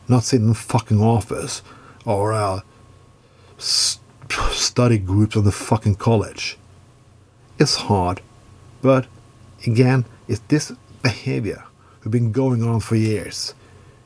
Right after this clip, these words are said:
who is fucking annoying and makes you fucking lose. People are had it.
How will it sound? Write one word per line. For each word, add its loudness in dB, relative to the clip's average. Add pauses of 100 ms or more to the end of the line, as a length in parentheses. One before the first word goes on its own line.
(180)
who 4
is 0
fucking 0
annoying 0 (500)
and 2
makes 0
you 0
fucking -2
lose. -6 (520)
People 0
are 2
had -2
it. -14